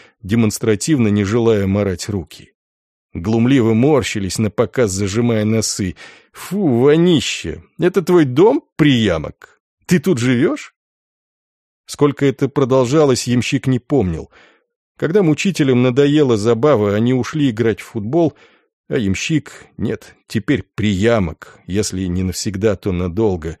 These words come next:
всхлипывая, поплёлся домой. Кличка приросла с мясом. Захочешь отодрать, умоешься кровью. Ни яма, ни подвал, так,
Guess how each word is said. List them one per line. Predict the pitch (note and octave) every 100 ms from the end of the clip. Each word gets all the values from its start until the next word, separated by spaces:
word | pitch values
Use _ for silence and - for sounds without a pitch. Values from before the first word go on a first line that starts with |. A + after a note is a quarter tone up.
| - - _ _ _ _
всхлипывая, | - - D#3+ C3+ G#2+ G#2 G2
поплёлся | - G2 G2+ G2+ - G2
домой. | E2 F2+ D#2 - - _ _ _ _ _ _ _ _ _
Кличка | - D3+ E3+ - -
приросла | G#2 A2+ C3+ D3 - D3+ B2
с | -
мясом. | B2 G2+ D#2+ - - _ _ _
Захочешь | F#2+ D#3 - E3+ D#3 D3+
отодрать, | C#3 D3+ C#3+ F#2 -
умоешься | B2 C#3+ E3 D#3 - D#3+
кровью. | - E3 C3+ E2 D2+ - - - _ _ _
Ни | F3+ F#3+
яма, | A2+ G#2 A2+ A2 F2 D#2+ -
ни | B2+ F3
подвал, | - F#3+ A#2+ E3 D#3+ F#2 E2+ _ _
так, | F#3 - -